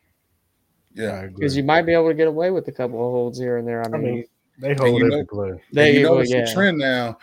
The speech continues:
Speaker 1: these quarterbacks are having hand issues because when pressure is coming and the ball is getting out, these defenders is getting their hands up and they slapping at
Speaker 3: Yep.
Speaker 1: the ball. To, this, this is what's causing all these hand injuries. Like,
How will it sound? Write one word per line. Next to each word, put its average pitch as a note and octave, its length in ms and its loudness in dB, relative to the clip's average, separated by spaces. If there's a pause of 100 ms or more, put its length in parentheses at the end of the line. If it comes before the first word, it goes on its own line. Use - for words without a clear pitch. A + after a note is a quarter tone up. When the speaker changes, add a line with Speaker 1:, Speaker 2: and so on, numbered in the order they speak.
(200)
Speaker 1:
these A2 160 -8
quarterbacks D3+ 560 0
are A#2 60 -4
having B2 300 -2
hand E3 400 -4
issues A#2+ 440 -6
because G#2+ 600 -4 (440)
when G#2+ 260 -4
pressure E3 400 2
is B2+ 140 -6
coming A#2+ 520 -4 (260)
and G#2+ 120 -4
the G2+ 40 -4
ball D#3 340 4
is B2 120 -8
getting A#2+ 300 -8
out, C#3 360 -2 (760)
these B2 280 -8
defenders C#3+ 480 -4
is A2 120 -10
getting C#3+ 200 -4
their C#3 140 -2
hands D#3 320 -2
up B2+ 140 0
and B2 80 -8
they A#2 80 -4
slapping C3+ 400 -2
at B2 100 2
Speaker 3:
Yep. B2+ 80 -2
Speaker 1:
the A#2+ 40 -14
ball. C#3+ 260 2
To, A2+ 120 -12 (540)
this, C3+ 260 -6
this D3+ 240 -6
is D3 160 -10
what's D3+ 200 -2
causing D3+ 380 -2
all D3 120 -2
these C3+ 180 -6
hand D#3 240 -4
injuries. G#2+ 420 -8
Like, G#2+ 280 -4